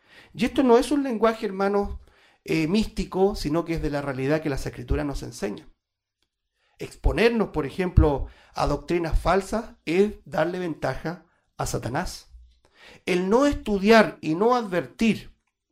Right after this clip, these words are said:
al pueblo de Dios de lo que está ocurriendo en este tiempo de apostasía, porque espero que todos los que estemos aquí estemos unánime en ello, que estamos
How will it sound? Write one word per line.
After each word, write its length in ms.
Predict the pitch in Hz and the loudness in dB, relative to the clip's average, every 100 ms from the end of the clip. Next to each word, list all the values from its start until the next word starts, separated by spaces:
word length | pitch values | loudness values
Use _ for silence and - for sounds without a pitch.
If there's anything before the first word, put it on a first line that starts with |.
| - | -6
al 220 | 147 147 | -4 0
pueblo 300 | 185 185 175 | 2 2 2
de 100 | 156 | 4
Dios 140 | 175 190 | 4 2
de 60 | |
lo 120 | 165 | 0
que 80 | 151 | -4
está 160 | 139 170 | -6 -4
ocurriendo 580 | 151 139 175 190 165 - | -2 -2 0 0 -2 -2
en 100 | 139 | -4
este 220 | 156 156 | -4 -4
tiempo 380 | 165 180 175 143 | -2 -2 0 0
de 60 | |
apostasía, 760 | 135 170 170 175 196 143 165 - - _ | 2 0 0 -2 -2 -2 -2 -8 -20 _
porque 220 | 143 - | -12 -10
espero 280 | 143 175 170 | -6 -4 -4
que 100 | 139 | -4
todos 200 | 135 160 | -4 -4
los 100 | 175 | -4
que 80 | 175 | -8
estemos 360 | - 170 156 151 | -10 -8 -8 -10
aquí 280 | 160 185 190 | -10 -8 -8
estemos 460 | 135 160 151 143 | -8 -4 -4 -2
unánime 380 | 139 151 160 151 | -4 -4 -4 -4
en 80 | 170 | -4
ello, 260 | 185 208 208 - _ | -2 -2 -4 -18 _
que 80 | 156 | -12
estamos 560 | - 160 175 190 - | -2 0 0 -2 -6